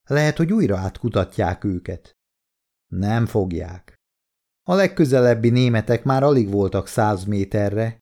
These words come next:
csukjájukat szorosan rázsinórozták a sapkájukra. Markov mereven nézte őket. Ezek a rózsaszín arcok könnyű célpontok lennének egy képzett lövésznek. "A foglyok felét legyilkolják, mire beesteledik."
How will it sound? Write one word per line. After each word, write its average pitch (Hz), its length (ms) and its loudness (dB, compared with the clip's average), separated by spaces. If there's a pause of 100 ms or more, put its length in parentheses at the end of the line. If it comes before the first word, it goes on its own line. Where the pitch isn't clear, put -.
(240)
csukjájukat 135 800 2
szorosan 98 500 0
rázsinórozták 98 1080 -4
a 95 60 -8
sapkájukra. 95 960 -8 (640)
Markov 123 640 2
mereven 101 480 0
nézte 98 460 -2
őket. 107 460 -2 (580)
Ezek 131 360 0
a 123 60 4
rózsaszín 123 560 0
arcok 117 640 0
könnyű 127 300 4
célpontok 98 680 -2
lennének 101 560 0
egy 120 140 0
képzett 92 460 -2
lövésznek. 90 840 -10 (920)
"A 123 60 -4
foglyok 165 440 2
felét 131 340 4
legyilkolják, 104 840 2
mire 107 220 2
beesteledik." 95 920 -2